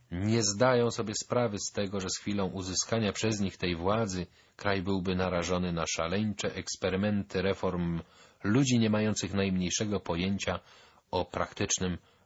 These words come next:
rozwoju życia. Na Forum Gospodarczym w dziesiątą rocznicę odzyskania niepodległości tysiąc dziewięćset osiemnaście tysiąc dziewięćset dwadzieścia osiem. Warszawa, tysiąc dziewięćset dwudziesty dziewiąty, strona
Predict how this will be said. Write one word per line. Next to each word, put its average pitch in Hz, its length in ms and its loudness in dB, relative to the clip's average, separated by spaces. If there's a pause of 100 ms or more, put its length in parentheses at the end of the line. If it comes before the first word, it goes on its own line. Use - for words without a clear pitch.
(100)
rozwoju 80 560 0
życia. 78 360 -6 (960)
Na 123 320 4
Forum 87 360 0
Gospodarczym 82 800 -6
w 101 60 -6
dziesiątą 92 440 -2
rocznicę 95 500 -4
odzyskania 87 580 -4
niepodległości 104 800 -2
tysiąc 82 400 -8
dziewięćset 82 440 -8
osiemnaście 82 500 -6
tysiąc 87 360 -6
dziewięćset 85 420 -6
dwadzieścia 90 440 -4
osiem. - 320 -6 (840)
Warszawa, 147 640 2
tysiąc 90 400 -6
dziewięćset 87 440 -6
dwudziesty 85 440 -8
dziewiąty, 101 540 0
strona 139 480 0